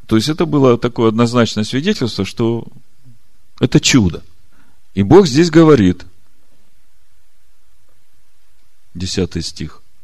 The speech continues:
семнадцатая глава Чисел. «И сказал Господь Моисею: положи опять жезл Ааронов пред ковчегом откровения на сохранение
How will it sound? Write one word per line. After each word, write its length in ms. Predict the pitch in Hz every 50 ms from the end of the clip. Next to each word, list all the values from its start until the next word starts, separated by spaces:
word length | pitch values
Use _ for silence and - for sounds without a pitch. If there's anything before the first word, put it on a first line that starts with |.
| - - -
семнадцатая 640 | - - - 85 82 82 80 76 - - - 82 80
глава 240 | 82 78 78 78 78
Чисел. 380 | - - - - - - - - - - - - - - - - - - - - - - - - - -
«И 120 | - -
сказал 460 | - - 190 165 135 139 170 196 202
Господь 420 | 147 139 135 - - 156 170 - -
Моисею: 720 | 143 143 135 131 123 - - 92 85 80 76 71 - - - - - - - - - - - - - - - - - -
положи 400 | - 110 117 135 151 156 170 175
опять 280 | 151 143 - 147 135 120
жезл 420 | 113 120 139 139 120 104 95 - -
Ааронов 640 | 104 107 110 113 120 135 131 117 98 85 73 - - - - - - - - -
пред 200 | - 110 110 110
ковчегом 640 | - 117 117 107 - - 143 123 95 92 87 85 - -
откровения 720 | 104 95 - - 107 110 117 117 110 95 85 82 76 76
на 100 | 85 98
сохранение 880 | 101 - 110 - - 113 120 127 147 190 214 202 165 123 107 107 110 -